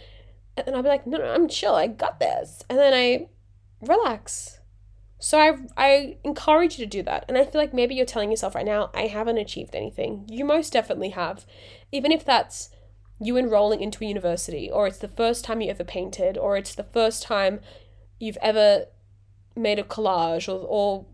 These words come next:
going back to buying clothes, or there's always something that you can look back at and think, "That was cool, and when I did that, I'm gonna try that again."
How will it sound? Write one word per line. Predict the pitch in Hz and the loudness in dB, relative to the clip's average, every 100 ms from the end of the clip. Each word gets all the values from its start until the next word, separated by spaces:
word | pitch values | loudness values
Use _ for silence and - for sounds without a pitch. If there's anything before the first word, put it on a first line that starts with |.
| - | -4
going | 214 214 233 | 4 4 4
back | 208 220 - | 2 0 -4
to | - 202 190 190 - - - - - - - - - - - - - - | -4 -2 -2 -4 -8 -20 -20 -20 -20 -20 -20 -20 -20 -20 -20 -20 -20 -2
buying | 226 240 262 | 0 2 0
clothes, | 247 233 214 208 190 202 | 0 4 4 2 -4 -4
or | 190 139 - - - | -4 -4 -6 -6 -2
there's | 285 | 4
always | 285 330 339 | 6 6 4
something | - 240 226 202 190 | 2 0 0 -4 -4
that | 190 | -4
you | 208 | -6
can | 208 220 | -6 -6
look | 202 | -2
back | 190 185 | -4 -2
at | 190 175 | -2 -2
and | 202 | -6
think, | 208 185 175 - - - - - - - - | -4 -4 -4 -8 -20 -20 -20 -20 -20 -20 -12
"That | - 190 | 0 2
was | 233 - | 2 -2
cool, | - 202 190 | -6 -4 0
and | 180 | 0
when | 180 | 0
I | 185 | -2
did | 185 175 | -6 -4
that, | 135 95 - 196 | -2 -2 -6 -10
I'm | 196 | -4
gonna | 190 175 175 | 0 2 2
try | 180 - 165 | 0 -4 -4
that | 165 | -4
again." | 120 - - | -4 -6 -8